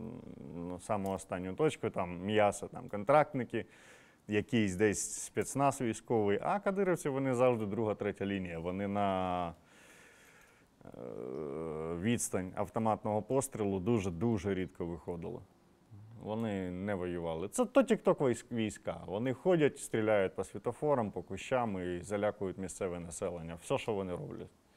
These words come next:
Якихось, да навіть можна побачити, подивитися по засобам,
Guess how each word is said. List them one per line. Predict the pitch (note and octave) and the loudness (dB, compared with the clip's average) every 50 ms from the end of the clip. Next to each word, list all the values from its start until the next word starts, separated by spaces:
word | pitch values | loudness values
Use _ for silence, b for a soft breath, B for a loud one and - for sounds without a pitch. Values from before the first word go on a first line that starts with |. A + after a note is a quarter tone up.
| b b b b b b b b b b b b b b b b b b b b b b _ _ - | b b b b b b b b b b b b b b b b b b b b b b _ _ -2
Якихось, | A2+ A#2+ - - E3+ - - D3+ C3+ - - - C3+ C3+ | -2 0 2 2 2 4 4 2 0 0 -2 -6 -4 0
да | A#2 C3 C#3 | 2 4 4
навіть | D3 C#3+ C#3 C3+ A#2+ C3+ | 6 6 6 4 4 4
можна | C3 B2+ A2+ A#2+ B2+ | 2 2 2 0 0
побачити, | A#2 A#2+ A#2 A2 B2+ B2+ A#2+ - A2 - - A2+ G#2+ G#2+ G#2 G#2 G#2 G#2 G2+ G2+ G2+ F#2+ F2+ F2 - - _ _ _ _ _ _ _ _ _ - - - - - | 0 0 2 4 4 4 4 2 -4 -6 -2 0 0 2 2 2 2 2 2 2 0 0 -2 -6 -10 -20 _ _ _ _ _ _ _ _ _ -20 -20 -20 -4 0
подивитися | - A#2 G#2+ A#2+ A#2+ C3+ B2 - A#2 - - A2 | 0 2 4 6 6 6 4 4 2 0 0 -2
по | - - - G2+ G2 G2 G2 G2 | -2 -2 -2 0 2 2 2 4
засобам, | G#2+ A#2+ A2+ - A2+ F#2+ G2 G#2 G2+ | 4 4 4 2 0 -4 -2 -4 -4